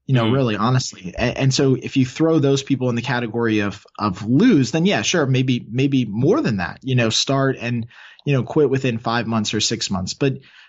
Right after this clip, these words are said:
Speaker 1: from what I've seen, if people really, you know, stick with it, and, and again, like, I hate to use, like, the fitness analogy, but it's the best analogy for this. It's like, we all know what to do. Like, I can teach you how to go to the gym and work out and eat healthy, just like I can teach you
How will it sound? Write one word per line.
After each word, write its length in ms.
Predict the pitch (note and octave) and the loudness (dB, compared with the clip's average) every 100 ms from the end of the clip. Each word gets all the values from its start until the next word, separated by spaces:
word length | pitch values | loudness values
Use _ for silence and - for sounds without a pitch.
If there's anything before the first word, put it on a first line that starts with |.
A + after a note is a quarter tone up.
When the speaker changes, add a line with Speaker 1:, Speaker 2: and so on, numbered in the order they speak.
| - | -2
Speaker 1:
from 140 | F3 | 2
what 120 | G3 A3 | 4 4
I've 180 | A3 | 2
seen, 180 | - E3+ | 0 -2
if 380 | D3 A2 C3 - | -2 -4 -8 -4
people 280 | G#3 A#3 E3 | -2 2 2
really, 540 | B2+ C#3 C3 B2 A#2 | 4 4 4 2 -2
you 100 | - | -6
know, 100 | A#2 | -4
stick 420 | G#2+ - - B2 A#2 | -2 -2 -2 -2 0
with 160 | G#2+ | 0
it, 100 | G#2+ | 0
and, 200 | F#2+ A#2+ - | -2 -4 0
and 100 | D#3+ | 2
again, 220 | D3 A#2 | 2 2
like, 200 | A2 - | 0 -2
I 100 | G2 | 0
hate 180 | C#3+ F3 | 2 2
to 80 | C#3+ | 2
use, 180 | B2+ - | 2 2
like, 120 | G#2+ | -2
the 80 | G#2+ | -4
fitness 400 | - B2+ B2+ C3 | -2 -2 0 0
analogy, 480 | B2 B2 C3+ C#3+ C#3+ | 2 2 2 2 0
but 180 | - | 2
it's 160 | G#3 A#3 | 2 2
the 100 | A3+ | 0
best 460 | C3+ - C#3 D3+ D#3 | 0 0 -2 0 0
analogy 480 | C#3 B2 B2+ G#2 | 2 2 0 0
for 140 | G2+ F2+ | -4 -4
this. 240 | F#2+ - | -4 -2
It's 140 | B2+ D3+ | -2 0
like, 120 | C3+ | 2
we 160 | F3 | 2
all 380 | G3+ - F#3+ A#3+ | 0 0 2 4
know 260 | G3 C#3 D#3+ | 6 6 4
what 220 | D#3+ - | 2 0
to 80 | G#2+ | -2
do. 120 | G#2+ | -4
Like, 140 | F#2 | -4
I 100 | F#3+ | -4
can 200 | A#3+ G3+ | 0 0
teach 320 | C3 E3+ D#3 - | 2 0 0 2
you 80 | |
how 140 | B2+ B2+ | 2 2
to 60 | |
go 140 | A#2 B2+ | 2 2
to 60 | |
the 80 | A#2+ | 2
gym 320 | A2 A#2 A2 | 0 -2 -2
and 100 | G#2 | -2
work 220 | A2+ A#2+ B2 | -2 0 0
out 240 | A2 G#2 | 0 0
and 180 | G#2 G2 | -4 -2
eat 160 | C3 | 0
healthy, 340 | B2+ G#2 F2+ G2 | 0 -2 -4 -4
just 220 | A#2+ E3+ | -2 -2
like 120 | G#3 | 0
I 60 | G3 | 0
can 140 | F#3+ | 0
teach 260 | D3 F3 D#3+ | 0 0 4
you 200 | D#3+ | 2